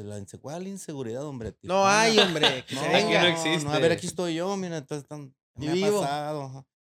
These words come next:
Speaker 1: Y, y los grandes campeones, nada me ha pasado, no,
Speaker 3: Si usted
Speaker 1: no
Speaker 3: está
Speaker 1: pasa
Speaker 3: con
Speaker 1: nada".
Speaker 3: él, nadie va a tocar el chino,
Speaker 1: Ah,
Speaker 3: ¿eh?
Speaker 1: claro. <laughs> Oye, sí voy, compadre, le gusta mucho la comida de aquí.
Speaker 2: De aquí.
Speaker 1: Le gusta mucho Tijuana, porque él,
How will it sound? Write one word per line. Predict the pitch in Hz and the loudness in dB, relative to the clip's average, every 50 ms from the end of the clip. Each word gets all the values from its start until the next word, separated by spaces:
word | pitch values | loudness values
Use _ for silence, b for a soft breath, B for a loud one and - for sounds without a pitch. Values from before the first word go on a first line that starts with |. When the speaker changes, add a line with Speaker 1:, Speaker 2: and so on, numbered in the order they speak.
| _ _ | _ _
Speaker 1:
Y, | 117 113 | -10 -10
y | 104 90 98 113 107 | -8 -8 -8 -8 -8
los | 101 104 95 | -8 -8 -8
grandes | 110 113 120 135 127 117 | -6 -8 -8 -8 -10 -10
campeones, | 127 113 104 95 - 117 120 131 139 139 135 123 | -8 -8 -8 -8 -10 -10 -10 -8 -10 -10 -12 -12
nada | 120 123 - _ 160 156 | -14 -16 -20 _ -20 -16
me | 147 143 135 | -14 -14 -14
ha | - | -16
pasado, | - 135 - - 131 139 147 151 143 131 120 | -18 -20 -20 -20 -20 -18 -16 -14 -14 -14 -14
no, | 113 110 113 _ _ _ _ _ _ | -16 -18 -20 _ _ _ _ _ _
Speaker 3:
Si | - | -18
usted | 117 - 143 139 | -10 -6 -6 -4
Speaker 1:
no | 151 | -2
Speaker 3:
está | 165 175 | -2 -2
Speaker 1:
pasa | 175 147 | 0 0
Speaker 3:
con | 170 160 | 0 2
Speaker 1:
nada". | 165 170 | 2 2
Speaker 3:
él, | 165 160 151 | 0 0 0
nadie | 151 156 160 165 | 0 0 2 2
va | 151 147 | 2 0
a | 143 | 0
tocar | - 135 131 139 135 | -2 -6 -4 -4 -4
el | 131 120 | -4 -6
chino, | - - 113 117 120 117 | -10 -10 -10 -8 -8 -6
Speaker 1:
Ah, | 113 117 | -6 -6
Speaker 3:
¿eh? | 131 139 143 - 87 95 - - - 190 | -6 -6 -6 -4 -4 -2 0 0 0 0
Speaker 1:
claro. | - - 233 202 - - 220 - 117 117 180 - 120 - - - - - - - 175 180 165 | 0 2 4 4 4 4 4 4 2 2 2 2 0 0 -2 -4 -10 -14 -12 -6 -4 -2 0
<laughs> | 170 | 0
Oye, | 180 165 170 180 175 160 | 0 0 0 -4 -4 -4
sí | - 175 | -4 -4
voy, | 156 151 156 180 185 151 | -4 -2 -4 -4 -4 -6
compadre, | - 147 131 123 135 143 131 | -8 -10 -10 -6 -6 -6 -4
le | 123 | -4
gusta | 117 127 123 - 151 | -6 -6 -6 -6 -6
mucho | 156 151 139 165 156 | -6 -6 -6 -4 -6
la | 143 123 | -6 -6
comida | - 95 92 101 113 123 123 | -8 -8 -8 -6 -6 -6 -8
de | 113 92 | -8 -10
aquí. | 85 - 101 107 123 123 | -12 -14 -14 -16 -16 -14
Speaker 2:
De | 135 | -18
aquí. | 127 _ - 127 139 _ _ _ | -18 _ -16 -18 -18 _ _ _
Speaker 1:
Le | - 92 | -16 -16
gusta | 87 98 - - 143 | -14 -14 -12 -10 -8
mucho | 147 151 151 170 147 | -8 -8 -8 -10 -12
Tijuana, | 117 104 - 120 135 151 151 135 | -12 -12 -10 -8 -8 -8 -8 -8
porque | - 123 113 - - 113 113 123 135 151 | -10 -10 -12 -10 -10 -10 -8 -8 -8 -8
él, | 170 180 | -10 -12